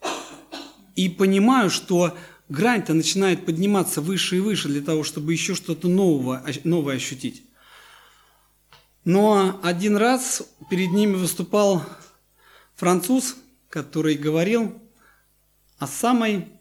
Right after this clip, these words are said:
удивительной церкви на земле. О первой церкви он говорил, о по-, о первоапостольской церкви, где люди любили друг друга, делились друг с другом, помогали друг другу. Говорит: "Это самое ценное время,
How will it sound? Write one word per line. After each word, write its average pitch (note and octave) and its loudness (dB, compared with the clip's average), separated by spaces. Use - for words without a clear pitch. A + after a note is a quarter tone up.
удивительной D#3+ 0
церкви C3 -6
на C3 -6
земле. B2+ -2
О C3 -8
первой C3 -4
церкви - -10
он B2+ -10
говорил, A#2 -10
о A#2 -12
по-, - -10
о C#3+ -8
первоапостольской C#3+ -4
церкви, B2+ -8
где B2+ -4
люди C3 -2
любили D3+ -2
друг G3 -4
друга, F#3 -6
делились D#3 -4
друг F3 -8
с - -8
другом, D3 -6
помогали C3+ -4
друг D#3+ -6
другу. D3+ -4
Говорит: C#3+ -6
"Это D#3+ -8
самое G#3 -2
ценное G3+ -2
время, F3+ -2